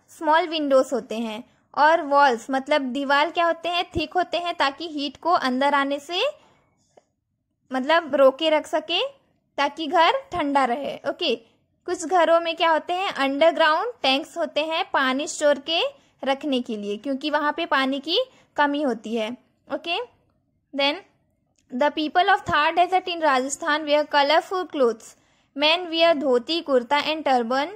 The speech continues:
whereas women wear घाघरा चोली and ओढ़नी। राजस्थान में थार डेजर्ट की पीपल कलरफुल कपड़े पहनते हैं। मैन क्या पहनते हैं? धोती, कुर्ता और टर्बन मतलब पगड़ी पहनते हैं। ओके, और वुमेन्स क्या पहनते हैं? वहाँ के घाघरा चोली और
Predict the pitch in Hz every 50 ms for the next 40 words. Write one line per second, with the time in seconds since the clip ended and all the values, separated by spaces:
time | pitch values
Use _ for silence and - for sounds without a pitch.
0 | - _ _ _ _ _ _ _ - 262 294 294 294 302 311 311 - 339 339 320
1 | 349 370 392 392 320 302 302 302 262 277 311 294 262 254 269 302 330 370 - 320
2 | 262 254 247 254 233 262 294 359 453 - - - 285 277 254 233 214 208 208 -
3 | 262 - _ _ _ _ _ _ _ _ _ _ _ _ _ - 302 285 277 277
4 | 285 311 - - 349 339 330 349 392 381 370 349 359 381 453 453 _ - 330 311
5 | 269 285 320 320 330 349 339 370 359 349 - 349 339 - 294 285 277 - 311 330
6 | 339 - 302 269 254 262 269 277 - 339 349 339 370 349 359 349 320 320 - 349
7 | 330 302 294 285 - 311 349 320 320 349 427 494 _ _ _ _ _ _ - 277
8 | 277 285 320 311 330 330 339 339 359 349 330 330 370 381 381 370 285 277 269 254
9 | 262 262 262 - 302 302 311 311 311 - 285 262 247 240 - 285 285 294 294 277
10 | 269 302 330 349 - 330 294 277 247 220 226 220 226 233 254 254 285 311 381 381
11 | - - 294 269 247 226 302 - - _ _ _ _ _ _ _ - - 262 294
12 | 214 214 233 - 233 233 226 240 - - 302 - 339 359 466 494 _ _ _ _
13 | - - 277 302 330 370 370 311 294 277 285 302 359 339 - 359 339 349 349 349
14 | 330 330 320 - 330 320 320 311 302 302 302 302 - 359 349 311 311 285 247 247
15 | 254 277 302 302 339 320 320 311 320 339 330 285 294 302 339 466 523